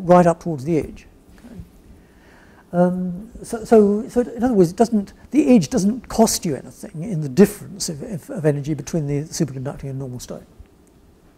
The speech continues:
On the other hand, in case B, the single particle,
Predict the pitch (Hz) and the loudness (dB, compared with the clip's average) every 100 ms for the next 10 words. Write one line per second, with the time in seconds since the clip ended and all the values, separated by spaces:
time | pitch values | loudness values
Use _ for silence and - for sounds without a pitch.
0 | _ _ _ _ _ _ - - - 202 | _ _ _ _ _ _ -20 -20 -4 0
1 | 277 294 247 135 160 - 262 - 151 285 | 0 -2 -10 -12 -10 -8 -8 -8 -6 -4
2 | 302 - - - - - - - - 269 | -6 -10 -18 -20 -20 -20 -20 -10 -4 0
3 | 311 - 165 131 139 | 0 0 -4 -4 -12